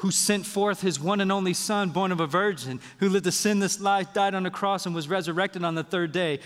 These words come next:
to secure for all time salvation for those who would believe.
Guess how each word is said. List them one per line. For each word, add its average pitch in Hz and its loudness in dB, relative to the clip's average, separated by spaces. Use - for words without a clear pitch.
to - -6
secure 196 0
for 196 -2
all 190 0
time 180 -2
salvation 170 -2
for 160 -12
those 170 -4
who 175 -4
would 160 -2
believe. 170 -2